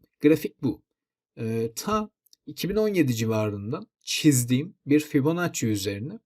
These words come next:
ve bunun ben çok güzel çalıştığını gördüm kendi adıma. Bu Fibonacci seviyelerinin çok güzel çalıştığını,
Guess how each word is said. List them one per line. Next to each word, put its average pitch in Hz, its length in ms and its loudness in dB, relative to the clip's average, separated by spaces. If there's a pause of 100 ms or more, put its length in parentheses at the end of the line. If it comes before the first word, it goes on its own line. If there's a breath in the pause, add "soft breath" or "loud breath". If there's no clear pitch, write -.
(680 soft breath)
ve 190 220 8
bunun 196 320 -2
ben 214 220 -8
çok 226 340 -2
güzel 185 320 0
çalıştığını 156 720 4
gördüm 98 480 0
kendi 113 340 -6
adıma. 104 360 -8
Bu 165 120 -2
Fibonacci 160 760 2
seviyelerinin 113 680 0
çok - 300 -8
güzel 147 300 4
çalıştığını, 104 720 -6